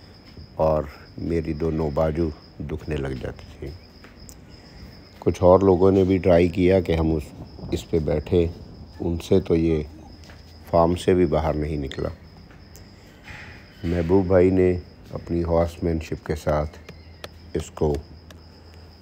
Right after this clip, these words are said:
बहुत हद तक सुधार दिया है। इसके ऊपर मैक्सिमम बीस से पच्चीस दिन का जो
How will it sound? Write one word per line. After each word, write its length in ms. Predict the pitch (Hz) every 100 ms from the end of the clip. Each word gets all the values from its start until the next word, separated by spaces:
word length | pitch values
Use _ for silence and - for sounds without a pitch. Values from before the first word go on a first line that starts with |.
| -
बहुत 420 | - 85 85 82 85
हद 160 | 76 -
तक 140 | 78
सुधार 420 | - 80 76 82 85
दिया 300 | 82 82 78
है। 220 | 85 123 - - - - - - - -
इसके 240 | - -
ऊपर 540 | 98 98 - 104 104 - - -
मैक्सिमम 560 | 85 82 - 92 87 80
बीस 220 | 85 87
से 140 | -
पच्चीस 500 | - - - - 90 80
दिन 280 | 85 82
का 160 | 78 80
जो 180 | 76 78